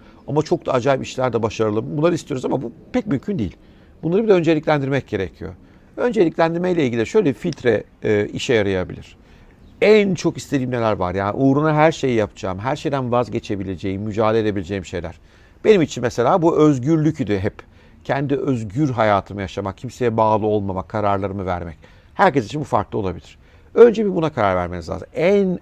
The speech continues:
öncelikle üstte neler var? Sonra <clears throat> "Ya bu olsa çok iyi olur, bunun için de çabalamak isterim ama olmasa da kendimi öldürmem." diyeceğimiz konular var.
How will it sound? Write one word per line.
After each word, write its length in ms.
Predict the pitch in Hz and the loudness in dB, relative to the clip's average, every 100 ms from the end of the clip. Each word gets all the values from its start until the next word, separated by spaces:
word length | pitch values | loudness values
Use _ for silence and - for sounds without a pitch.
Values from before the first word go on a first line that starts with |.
| - | -2
öncelikle 800 | 139 135 127 131 123 117 - 127 - | 0 0 0 2 0 0 -6 -6 -6
üstte 360 | - - 120 | -10 -2 0
neler 240 | 104 92 87 | 0 -4 -6
var? 220 | 82 - - - - - | -10 -14 -20 -20 -20 -4
Sonra 420 | - 311 226 247 - - - - | 2 4 4 2 -4 -20 -20 -10
<clears throat> 240 | - 143 - | -4 -4 0
"Ya 300 | 208 214 220 | 2 2 4
bu 80 | 254 | 4
olsa 360 | 277 254 262 | 4 4 -2
çok 300 | - 269 - | -4 -6 -2
iyi 80 | 165 | 0
olur, 300 | 123 123 139 | 2 0 -2
bunun 120 | 190 | -4
için 200 | 185 196 | -4 -8
de 40 | 175 | -4
çabalamak 480 | 180 165 180 175 | 0 4 4 2
isterim 400 | - - 185 117 - _ _ | -4 -6 -2 -2 -6 _ _
ama 160 | 190 208 | 0 4
olmasa 380 | 220 196 151 175 | 4 4 0 -2
da 60 | |
kendimi 340 | 180 160 160 156 | 0 -2 0 2
öldürmem." 400 | 147 135 139 127 | 2 0 -2 -4
diyeceğimiz 340 | 95 92 85 | -4 -6 -8
konular 340 | - 92 90 85 | -10 -8 -6 -4
var. 220 | 104 | -4